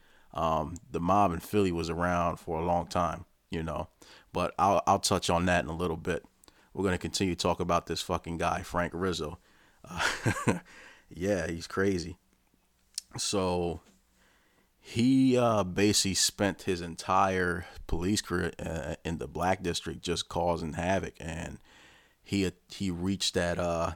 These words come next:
that status, and there was an in-, there was an incident, um, that he was being too aggressive, and it led to, like, a, a gunfight between activists.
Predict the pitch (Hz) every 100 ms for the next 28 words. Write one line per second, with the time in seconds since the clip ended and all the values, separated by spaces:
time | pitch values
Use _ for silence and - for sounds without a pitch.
0 | - 85 82 - 98 110 101 85 - _
1 | _ _ _ _ _ _ 92 90 90 87
2 | 87 87 85 87 _ _ _ _ _ _
3 | _ _ _ _ - - - - 87 98
4 | 98 95 78 - 104 117 _ 98 107 90
5 | 90 - 139 - 92 87 - - - -
6 | - 87 85 95 85 95 - _ - _
7 | - 90 95 92 85 - - - - 101
8 | 104 104 101 95 92 85 98 87 - 101
9 | 92 92 101 113 98 85 90 92 92 90
10 | - 92 87 87 85 80 - 87 85 95
11 | 104 - 87 80 - 85 - 90 80 85
12 | 95 87 78 85